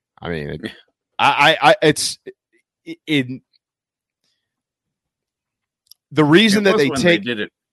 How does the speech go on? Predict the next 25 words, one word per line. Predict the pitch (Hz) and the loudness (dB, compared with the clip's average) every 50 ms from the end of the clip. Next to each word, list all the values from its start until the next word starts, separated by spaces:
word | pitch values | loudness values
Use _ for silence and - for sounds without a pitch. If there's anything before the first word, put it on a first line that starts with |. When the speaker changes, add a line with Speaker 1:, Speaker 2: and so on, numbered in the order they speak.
| _ _ 95 | _ _ -12
Speaker 2:
yeah, | 92 85 - - - | -12 -12 -10 -8 -6
earlier, | 120 127 117 104 104 98 95 92 90 | -4 -4 -4 -4 -4 -6 -6 -6 -6
and | 90 82 82 | -8 -10 -10
I | - 95 110 | -10 -10 -8
think | 98 101 78 - | -8 -10 -10 -10
anytime | - 107 120 101 82 - 98 87 69 58 | -8 -8 -8 -8 -8 -10 -12 -14 -14 -14
you | 67 65 | -16 -20
do | - - - - | -20 -20 -20 -20
that | 67 - - | -20 -20 -20
would | - - 67 - | -20 -20 -20 -20
be, | - 50 - _ _ _ _ _ | -20 -20 -20 _ _ _ _ _
yeah. | - 135 _ - | -20 -20 _ -12
Speaker 1:
Yeah, | - 196 208 208 196 175 143 | -8 -4 0 2 2 2 2
like, | 190 208 190 175 160 | 0 0 0 0 0
so | - - 196 185 | 0 0 2 2
the, | 170 165 180 | 2 2 0
the | 156 156 170 | 0 0 -2
reason | 160 165 202 220 202 175 185 170 | 0 -2 -4 -6 -6 -8 -10 -8
you | 165 170 160 | -6 -4 -2
would | 135 127 - | -2 -2 -4
take | 110 147 160 160 147 - | -6 -6 -6 -4 -4 -4
it | 156 127 | -2 -2
away | 123 107 101 110 117 120 113 110 101 98 95 95 90 - _ - | -2 -4 -2 -2 0 0 0 -2 -4 -6 -8 -10 -12 -14 _ -10
is | 135 127 107 | -10 -10 -10
because | 104 117 - - 139 127 123 123 120 117 113 110 104 98 - - | -10 -12 -8 -4 -2 0 0 0 0 -2 -4 -6 -8 -10 -14 -18